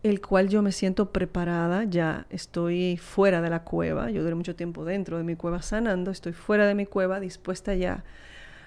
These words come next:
a acompañar espiritualmente a otras personas que están buscando un cambio en su interior, que están buscando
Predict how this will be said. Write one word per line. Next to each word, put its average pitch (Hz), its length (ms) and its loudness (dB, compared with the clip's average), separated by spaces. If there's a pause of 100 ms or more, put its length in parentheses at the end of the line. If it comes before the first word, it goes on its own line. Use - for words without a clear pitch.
(200)
a 196 160 4
acompañar 196 720 0
espiritualmente 170 1080 -4
a - 20 -6
otras 175 240 -6
personas 170 640 -6 (320)
que - 100 -8
están 214 300 0
buscando 214 640 0
un 170 80 -2
cambio 170 340 -6
en 170 40 -6
su 170 120 -8
interior, 170 420 -6 (300)
que - 120 -10
están 202 240 -2
buscando 196 800 2